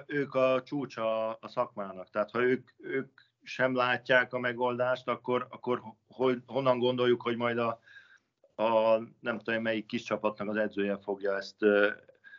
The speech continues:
megoldani, vagy, vagy, ö, a, a, a közeget átalakítani, vagy, vagy a játékosok szemléletét olyanná formálni, hogy a válogatottban, amikor mennek, akkor, akkor, ö, ne a negatív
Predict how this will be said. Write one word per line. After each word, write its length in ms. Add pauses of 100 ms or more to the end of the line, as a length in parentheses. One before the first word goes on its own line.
(460)
megoldani, 760
vagy, 360
vagy, 300
ö, 220
a, 340
a, 140
a 200
közeget 720
átalakítani, 920
vagy, 280
vagy 160
a 60
játékosok 520
szemléletét 880
olyanná 520
formálni, 560
hogy 200 (600)
a 60
válogatottban, 600
amikor 300
mennek, 380
akkor, 480
akkor, 460
ö, 360 (640)
ne 220
a 80
negatív 600